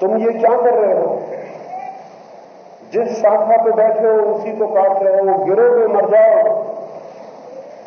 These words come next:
लेकिन मुल्ला नसरुद्दीन तो अपने को बुद्धिमान समझता है।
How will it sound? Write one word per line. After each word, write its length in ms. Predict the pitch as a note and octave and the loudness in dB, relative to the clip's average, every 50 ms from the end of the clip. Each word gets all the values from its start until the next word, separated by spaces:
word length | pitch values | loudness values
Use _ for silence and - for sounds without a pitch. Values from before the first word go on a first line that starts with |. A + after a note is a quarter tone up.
| E5+ E5 D#5+ D#5+ E5 D#5 D5+ C#5+ E5 C#5 C5+ C5+ C5+ - C#5 - - - - - - - - - - - E3+ - - - - - - - D#2+ - - - - - - - - - - - - | -16 -16 -16 -16 -16 -16 -16 -16 -18 -18 -18 -18 -18 -20 -20 -20 -20 -20 -20 -20 -20 -20 -20 -20 -20 -20 -20 -20 -20 -20 -20 -20 -20 -20 -20 -20 -20 -20 -20 -20 -20 -20 -20 -20 -20 -18 -14
लेकिन 420 | A#2 B2 C3+ D3+ D3+ - D3+ D#3 | -12 -10 -8 -8 -8 -6 -6 -8
मुल्ला 380 | D3+ C#3 C3 C3+ C#3 D#3 D#3+ D#3+ | -6 -6 -4 -4 -4 -2 -2 -2
नसरुद्दीन 640 | D#3 D#3+ - - A2 B2 C#3+ - D3 D#3 E3+ E3 E3 | -2 -2 -4 -4 -6 -8 -10 -10 -8 -8 -6 -6 -6
तो 100 | - C3+ | -4 -4
अपने 340 | - - - - - D#3 D#3 | -4 -2 -4 -4 -4 -4 -6
को 180 | D3+ - C#3 C#3 | -8 -6 -8 -8
बुद्धिमान 460 | C3+ B2+ - B2 B2 C3 B2 B2 B2 | -8 -10 -10 -12 -12 -10 -8 -8 -8
समझता 480 | B2 B2 A#2+ A2 A2 A2 G#2+ G#2 G#2+ | -8 -8 -10 -10 -12 -12 -14 -14 -14
है। 100 | G2 G2 | -14 -14